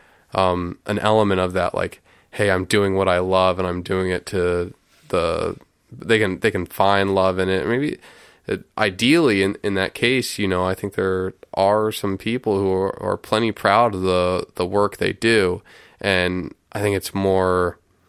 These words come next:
again, th-, th-, these are, like, values of family and, and really old Christian values passed down, but, you know, you get to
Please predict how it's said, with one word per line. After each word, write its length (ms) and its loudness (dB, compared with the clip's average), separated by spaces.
again, 380 2
th-, 100 -2
th-, 220 -4
these 180 -4
are, 60 -2
like, 140 -2
values 360 0
of 100 -2
family 640 -2
and, 220 -6
and 200 -4
really 360 2
old 460 0
Christian 460 -4
values 460 -2
passed 420 -4
down, 380 -4
but, 120 -6
you 100 -8
know, 120 -4
you 140 -4
get 180 -6
to 240 -8